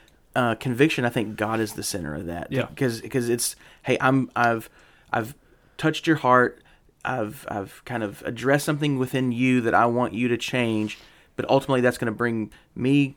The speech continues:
Speaker 1: God, the glory, and it's gonna help you be sanctified.
Speaker 2: Yep.
Speaker 1: And so we're gonna grow spiritually. Guilt, on the other hand, I think it's just me, myself, and I.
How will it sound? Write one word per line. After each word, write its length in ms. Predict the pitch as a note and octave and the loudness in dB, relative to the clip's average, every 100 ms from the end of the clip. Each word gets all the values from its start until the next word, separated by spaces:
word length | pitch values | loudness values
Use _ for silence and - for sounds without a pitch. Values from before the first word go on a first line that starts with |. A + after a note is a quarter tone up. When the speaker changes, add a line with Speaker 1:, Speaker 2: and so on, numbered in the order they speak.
| - | -2
Speaker 1:
God, 240 | A#2+ B2+ | 0 0
the 60 | C3+ | 0
glory, 540 | C3+ A#2+ A#2+ A#2+ A2+ | 0 2 2 0 -2
and 160 | A2+ A2+ | -2 -2
it's 120 | G#2+ | -2
gonna 380 | A#2+ A2 G2 F2+ _ _ _ _ - | -2 -2 -2 -6 _ _ _ _ -14
help 300 | - C3+ C3+ | -4 -4 -2
you 120 | C3+ C3+ | 0 2
be 100 | C3+ | 2
sanctified. 600 | - A#2+ A2+ A2+ A#2 G#2+ | 0 -2 -4 0 2 2
Speaker 2:
Yep. 60 | |
Speaker 1:
And 60 | A2 | 0
so 280 | B2 A2+ A2+ | 2 2 2
we're 160 | B2+ | 0
gonna 140 | B2 A2 | 0 -2
grow 340 | A#2+ C3 C3 | 2 6 6
spiritually. 560 | C3 - A#2+ - A2 A2 - - _ _ - | 2 0 0 0 -4 -4 -12 -20 _ _ 2
Guilt, 180 | C#3 | 4
on 120 | B2+ B2 | 4 2
the 100 | A#2+ | 2
other 140 | A#2 | 0
hand, 240 | B2 A#2+ G2+ | 0 0 0
I 40 | |
think 240 | A#2 G#2+ | -2 -4
it's 140 | G#2+ - | -4 -2
just 300 | G#2+ G#2+ - - | -2 -2 -8 -12
me, 120 | - A2+ | -6 -2
myself, 440 | G#2+ - G#2 - | -2 -2 -6 -4
and 100 | E2+ | -2
I. 360 | G#2 G#2 G2+ | 0 0 -2